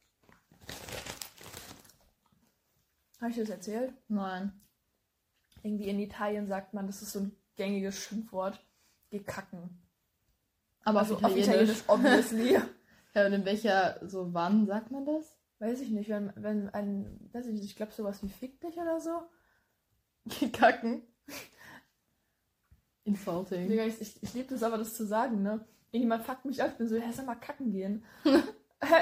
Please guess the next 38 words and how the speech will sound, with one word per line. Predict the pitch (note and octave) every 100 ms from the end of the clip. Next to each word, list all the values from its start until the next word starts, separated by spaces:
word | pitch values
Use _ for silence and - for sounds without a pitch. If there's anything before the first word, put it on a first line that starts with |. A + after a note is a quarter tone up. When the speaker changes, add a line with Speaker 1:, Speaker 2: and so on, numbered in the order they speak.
| F#4
Speaker 1:
es | D4+
ist | D#4
einfach | - E4+ F#4 C4+
gut. | C#4 G4+ F#4+ - - -
Speaker 2:
Es | A3+
ist | G#3+ G#3+
wirklich | D4 D4+ B3+
gut. | - G3+ G3+ G#3 - - - -
Es | -
ist | -
wirklich | A3 G#3 -
gut. | F#3+ F#3+ - - - - - - - _ - - -
Es |
ist | -
genauso | G#3+ A#3
wie | B3+
Nusskuchen, | A#3+ A#3 - - F#3+ F#3+
ist | G3 F#3+
auch | G3+ -
gut. | F#3 F#3+ A3 G#3+ - - - - - - - - - - -
Speaker 1:
Ja, | G#3 A3+
Nusskuchen | A3 A3+ C#4 A#3
erinnert | G3+ A3+
mich | A#3+
immer | A3+ A3
so |
an | A3+
meinen | A#3 A3+
Vater. | - F3 G#3 - E3 F#3+ - _ _ _ _ _ _ _ _ F#3
Speaker 2:
Aha. | E3+ G3 G3+ A#3 A#3 - _ _ -
Speaker 1:
Mein | G3 F#3+
Vater | - A3 C#4 A#3+
hat |
mich | A3 -
früher | A3+
immer | A3 C#4
Nusskuchen | B3+ - - G#3+ F#3+
genannt. | F#3+ E3+ G3